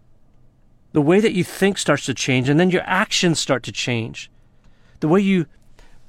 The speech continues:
the way you conceptualize the world, the way that you see things, the way that you process things, the way that you understand things. But then because of that,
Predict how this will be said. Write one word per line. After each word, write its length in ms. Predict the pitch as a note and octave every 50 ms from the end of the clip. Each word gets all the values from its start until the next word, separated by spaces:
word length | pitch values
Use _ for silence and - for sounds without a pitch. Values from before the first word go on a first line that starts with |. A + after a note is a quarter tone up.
| - - -
the 80 | - D3+
way 100 | E3+ G#3
you 100 | G#3+ G3+
conceptualize 720 | - G3 D#3+ - - G3 G3 - - F#3+ F3+ F3 E3+ -
the 80 | F3+ D#3
world, 260 | D3+ D#3+ E3+ D#3+ D3
the 80 | D3 D3+
way 140 | E3 F#3+
that 120 | G3 G3 -
you 80 | E3
see 280 | D#3 - - - F#3+ F#3+
things, 300 | - - F3+ E3 D3+ C#3
the 80 | C3+ D3
way 120 | F3+ F#3
that 140 | F3 F#3+ D#3+
you 100 | D#3 D#3
process 520 | - - - F3+ F#3+ - - F#3 E3+ -
things, 200 | - E3 C#3+ C3
the 60 | C#3
way 140 | C#3+ F3 F3+
that 140 | F3 F#3 E3
you 120 | D3+ E3
understand 580 | D#3+ E3+ E3+ E3+ D#3+ - - D3+ D3+ E3 E3 D3+
things. 380 | - D3 C3 A#2+ - - - - _ - - - - - - - - - _ _ _ - - _ - _ _ _ _ _ _ _ _ - - _ _ _ _ - - _ -
But 120 | - A#2+ A#2+
then 200 | F#3 G3 G#3+ G#3+
because 420 | E3+ F#3 - - - A#3 A#3 G#3+
of 60 | G3 D#3
that, 240 | D3+ C#3 C#3 -